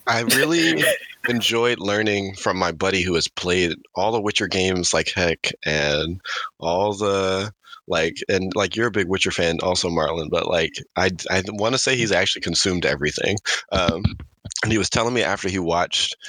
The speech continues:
Speaker 1: the first season, he, or, like, after he watched his first season,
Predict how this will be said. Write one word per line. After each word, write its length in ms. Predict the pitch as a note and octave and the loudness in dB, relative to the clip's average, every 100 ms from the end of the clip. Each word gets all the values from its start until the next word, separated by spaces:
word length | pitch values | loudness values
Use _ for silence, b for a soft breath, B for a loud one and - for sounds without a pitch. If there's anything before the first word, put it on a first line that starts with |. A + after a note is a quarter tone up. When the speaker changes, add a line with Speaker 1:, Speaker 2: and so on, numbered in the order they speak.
| B - | B -4
Speaker 1:
the 80 | F2+ | -2
first 360 | F#2 F2+ - | 0 2 2
season, 480 | - F2 A#2 C3+ D3+ B B B | 0 0 0 0 -2 B B B
he, 640 | - G2+ F#2 F2 F2 F2 F2 | -2 2 2 2 2 2 0
or, 140 | G2+ F#2+ | 0 0
like, 220 | F#2+ F2 | 0 2
after 200 | A#2 - | 0 2
he 40 | |
watched 200 | G2+ A2 | 2 2
his 120 | F#2 | 0
first 180 | - F#2 | 0 2
season, 300 | - A2 C3 | 2 0 -2